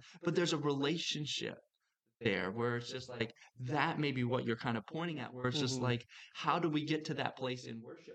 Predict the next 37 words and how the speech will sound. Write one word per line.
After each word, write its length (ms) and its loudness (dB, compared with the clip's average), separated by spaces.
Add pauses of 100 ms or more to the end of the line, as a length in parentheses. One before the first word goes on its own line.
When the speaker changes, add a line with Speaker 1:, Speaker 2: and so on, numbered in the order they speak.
Speaker 1:
Well, 160 -4
there 120 4
needs 280 2
to 60 -2
be 160 -2
a 40 4
daily 340 -4
devotion. 480 -16
Speaker 2:
Yeah, 260 -2 (100)
absolutely. 680 -2
Speaker 1:
Right? 260 2
There 140 4
needs 360 2
to 140 -6
be. 180 -4
There 160 4
can't 380 0
not 460 0
be 140 -4
a 80 2
daily 260 2
devotion 460 -2
life. 200 -10
If 120 -16
we 100 -14
just 240 -4
come 220 0
to 120 -2
church 340 -4
on 120 -2
Sunday 460 0 (340)
and 140 2
think 260 0 (100)
that's 340 2
our 180 0
Christian 500 -2
life, 320 0